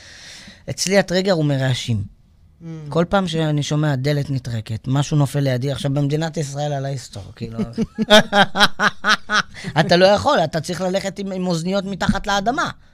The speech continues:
Speaker 1: אתה לא יכול, וגם מתחת לאדמה חופרים מנהרות. <laughs> אז בעצם,
Speaker 2: לגמרי.
Speaker 1: מה שפיתחתי זה, אה, אה, טיפ-, בעצם תגובה מיידית. חיווטתי מחדש את המוח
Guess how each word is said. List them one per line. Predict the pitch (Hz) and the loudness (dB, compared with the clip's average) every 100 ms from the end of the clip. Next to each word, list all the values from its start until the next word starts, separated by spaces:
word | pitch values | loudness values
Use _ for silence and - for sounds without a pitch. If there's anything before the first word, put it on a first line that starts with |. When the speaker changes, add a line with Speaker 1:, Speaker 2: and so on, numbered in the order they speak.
| _ | _
Speaker 1:
אתה | 180 | 0
לא | 233 349 | 4 4
יכול, | 330 349 339 | 4 2 4
וגם | 320 381 | 2 0
מתחת | 370 330 | -2 0
לאדמה | 349 339 349 | 2 2 4
חופרים | 339 277 240 233 | 4 2 0 -2
מנהרות. | 208 170 139 - - - - - - - | -2 -4 -4 -8 -16 -20 -20 -20 -20 -14
<laughs> | - - - - - - - 202 - 208 - 202 - 208 - - - - - | -8 -2 -2 0 -2 -2 -2 -4 -4 -8 -6 -12 -10 -10 -10 -8 -12 -10 -4
אז | 143 | 0
בעצם, | 147 190 208 | 2 2 6
Speaker 2:
לגמרי. | 196 196 175 147 - | 6 6 2 -2 -8
Speaker 1:
מה | 156 | -14
שפיתחתי | - 180 160 - 185 - | -18 -20 -20 -20 -20 -20
זה, | 165 147 156 170 _ - - - _ _ _ _ - | -20 -16 -16 -16 _ -20 -20 -20 _ _ _ _ -8
אה, | 135 135 143 | -4 -4 -4
אה, | 135 123 123 139 - - - | -2 0 -2 -6 -16 -20 -10
טיפ-, | - - - | -10 -10 -8
בעצם | 131 147 165 185 175 165 | 0 0 0 0 0 -2
תגובה | 143 139 131 160 | -4 -2 2 2
מיידית. | 175 147 127 131 - - - _ _ _ _ _ _ - _ _ | 2 2 0 -6 -8 -16 -20 _ _ _ _ _ _ -20 _ _
חיווטתי | - - 147 190 226 240 226 | -10 -4 0 2 0 -2 0
מחדש | 175 - 143 147 | 0 0 -2 -2
את | 160 | -2
המוח | 160 123 107 113 - | 0 2 0 -4 -6